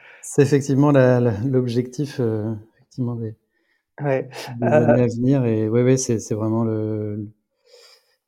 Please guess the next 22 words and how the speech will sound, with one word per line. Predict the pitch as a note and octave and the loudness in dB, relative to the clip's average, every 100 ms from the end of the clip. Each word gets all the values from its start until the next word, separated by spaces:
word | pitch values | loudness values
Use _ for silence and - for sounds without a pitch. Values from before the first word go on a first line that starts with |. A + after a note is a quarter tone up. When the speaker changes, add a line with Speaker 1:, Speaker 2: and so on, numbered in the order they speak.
| _ _ - | _ _ -16
Speaker 1:
c'est | - G#2+ | -10 -8
vraiment | G#2 G2+ G#2+ A#2 | -6 -6 -4 -2
l'orientation | A2+ A2 G#2 A2+ - A2+ | -2 -4 -2 -4 -4 -6
à | A2 | -4
prendre | - D3+ C#3+ | -2 -2 -2
pour, | A#2+ G#2 G2+ | -6 -8 -10
pour | - G#2 | -12 -12
aussi, | G2+ - A2+ A#2 A2 | -12 -10 -10 -6 -6
euh, | G2 F#2+ F#2+ F#2+ F#2+ F#2+ F#2 - | -8 -10 -10 -12 -14 -16 -16 -10
pérenniser | A2 G#2 G#2 G2+ A2 | -8 -6 -6 -6 -8
la, | A2 G2 G2 G2 F#2+ - _ - | -8 -10 -10 -12 -14 -18 _ -14
pérenniser | G#2+ A2 G#2+ G#2 G2+ G2+ | -12 -12 -12 -10 -10 -12
la, | G2+ | -14
la | G2+ G2 | -14 -16
flotte, | - A#2 B2 - | -6 -4 -4 -6
attirer | - - G2+ | -14 -14 -14
encore | G2+ - A2 G2+ G2+ A2 | -16 -12 -12 -12 -16 -16
davantage | G#2+ G2+ - G#2+ | -16 -14 -14 -14
d'équipage | G#2 G2+ _ B2+ C#3 A2 | -14 -20 _ -6 -4 -4
et | G2 | -8
puis, | - G#2+ | -14 -18
euh, | G2+ | -18